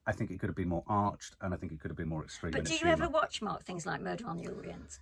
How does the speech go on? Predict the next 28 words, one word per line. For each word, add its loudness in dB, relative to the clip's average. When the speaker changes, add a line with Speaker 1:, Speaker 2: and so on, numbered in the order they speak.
Speaker 1:
But 4
this 10
isn't 8
trying 8
to 2
be 4
that. 0
Speaker 2:
No, 4
no, 0
I'm 6
Speaker 1:
This 6
Speaker 2:
thinking 4
Speaker 1:
was 12
Speaker 2:
now 12
Speaker 1:
not 12
a 12
Speaker 2:
about 10
the 2
Speaker 1:
serious 8
Speaker 2:
comedic -2
aspect. -4
They're 2
not. 2
Speaker 1:
No, 12
I 12
know, 12
but 4
this 4